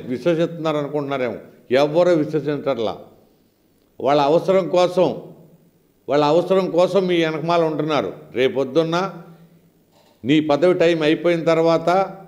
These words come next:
వేరే వాళ్ళ టైము, రేపు జూన్ నాలుగు తర్వాత నీ పరిస్థితి ఏంటనేది ఆ రోజు చూసుకుందాం. అది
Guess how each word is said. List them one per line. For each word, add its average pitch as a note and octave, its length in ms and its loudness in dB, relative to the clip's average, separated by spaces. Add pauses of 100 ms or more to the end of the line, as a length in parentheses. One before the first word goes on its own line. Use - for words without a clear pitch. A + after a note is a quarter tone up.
(240)
వేరే E3+ 300 4
వాళ్ళ F3 260 4
టైము, D#3 680 -2
రేపు D3 280 2
జూన్ D3+ 320 2
నాలుగు E3 320 0
తర్వాత E3+ 800 2 (120)
నీ C3+ 160 0
పరిస్థితి D3+ 520 0
ఏంటనేది D3 800 0
ఆ C3 140 2
రోజు D3 300 0
చూసుకుందాం. G2 420 -8
అది D#2+ 180 -16